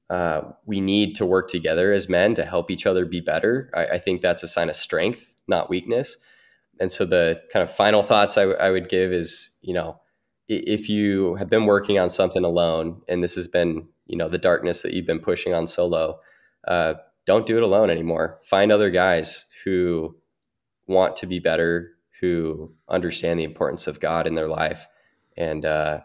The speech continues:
and help each other, help each other be successful. Like, that's, that's huge.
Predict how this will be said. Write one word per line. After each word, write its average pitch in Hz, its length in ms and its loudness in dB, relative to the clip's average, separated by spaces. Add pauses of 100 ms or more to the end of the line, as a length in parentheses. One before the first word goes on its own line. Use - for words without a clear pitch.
and - 100 -12
help - 220 -6
each 90 160 -6
other, 80 460 -2
help 95 120 -2
each 98 140 -6
other 90 100 0
be 85 140 -6
successful. - 680 -8 (100)
Like, - 120 -20
that's, - 420 -8 (600)
that's - 200 -6
huge. - 420 -14